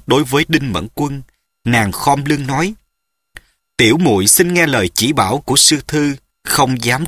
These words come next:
trái lệnh." Đinh Mẫn Quân nói, "Được, vậy ngươi hay mau tới bắt con xú A đầu kia, đánh gãy hai tay nó cho ta." Chu Chỉ Nhược đáp, "Vâng, mong sư thư ở bên ngoài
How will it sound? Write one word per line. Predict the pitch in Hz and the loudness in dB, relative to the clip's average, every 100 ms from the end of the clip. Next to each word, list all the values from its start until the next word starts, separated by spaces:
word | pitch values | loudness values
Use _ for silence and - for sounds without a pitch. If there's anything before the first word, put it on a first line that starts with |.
| - | -2
trái | 131 175 | 0 0
lệnh." | 95 85 80 _ _ _ _ _ - - _ | -2 -4 -8 _ _ _ _ _ -20 -20 _
Đinh | 147 151 110 | 0 0 0
Mẫn | 92 | -4
Quân | - 127 | -2 -4
nói, | 113 113 170 - _ _ _ _ - | -2 -4 -6 -10 _ _ _ _ -6
"Được, | 113 107 98 _ _ _ | 2 2 0 _ _ _
vậy | - 156 | -2 2
ngươi | 208 | 4
hay | 185 196 | 4 2
mau | 180 180 | 2 2
tới | 185 196 | 2 0
bắt | 220 - | 0 -2
con | - 147 | -2 0
xú | - - 233 | 0 2 2
A | 196 160 | 2 0
đầu | 120 104 | -2 -2
kia, | - 196 147 _ - | 2 2 2 _ -6
đánh | 131 196 | -2 -2
gãy | 180 117 107 185 | 0 0 2 2
hai | 170 | 0
tay | 147 135 | 0 0
nó | 123 | -2
cho | 165 135 | -2 -4
ta." | 104 95 - _ _ _ _ _ _ - - _ | -4 -8 -10 _ _ _ _ _ _ -20 -20 _
Chu | 147 123 | 0 2
Chỉ | 95 95 | 0 -2
Nhược | 107 - | -4 -4
đáp, | 110 135 _ _ - - _ _ - | -6 -6 _ _ -20 -20 _ _ -2
"Vâng, | 147 139 120 _ _ _ | 0 0 -8 _ _ _
mong | 156 170 165 | 2 4 4
sư | 165 | 2
thư | 156 170 160 | 4 4 4
ở | - 117 | 2 -2
bên | 160 139 | -2 0
ngoài | 117 104 | 0 0